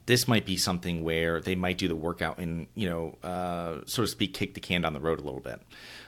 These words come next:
Um, because they did this a lot in twenty ten with people's personal residences. I know I had a couple contractors that had this,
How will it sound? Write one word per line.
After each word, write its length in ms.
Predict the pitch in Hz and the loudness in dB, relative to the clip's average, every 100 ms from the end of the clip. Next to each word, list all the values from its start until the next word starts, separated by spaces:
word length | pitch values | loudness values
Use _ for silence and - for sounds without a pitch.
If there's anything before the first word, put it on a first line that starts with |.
| - | -4
Um, 240 | 82 82 - | 0 0 -2
because 200 | 120 139 | 4 8
they 120 | 123 | 8
did 260 | 107 147 160 | 8 6 8
this 160 | 123 | 6
a 60 | 98 | 6
lot 360 | 80 85 107 | 4 4 4
in 80 | 92 | 2
twenty 240 | 87 95 90 | -4 -2 -4
ten 380 | - 92 95 | -2 0 0
with 180 | 85 82 | 0 -2
people's 320 | - 101 90 | -2 -2 -2
personal 400 | 80 - 95 87 | -4 -2 -2 0
residences. 480 | 73 82 82 - 69 | -2 -2 -2 -4 -6
I 60 | 80 | -4
know 140 | 82 | -2
I 20 | |
had 80 | 80 | -2
a 60 | 80 | -2
couple 260 | - 92 | -2 -2
contractors 640 | 90 85 90 85 73 80 76 | -2 0 0 0 -2 -4 -4
that 80 | 71 | -4
had 220 | 78 76 | -2 -2
this, 200 | 76 | -2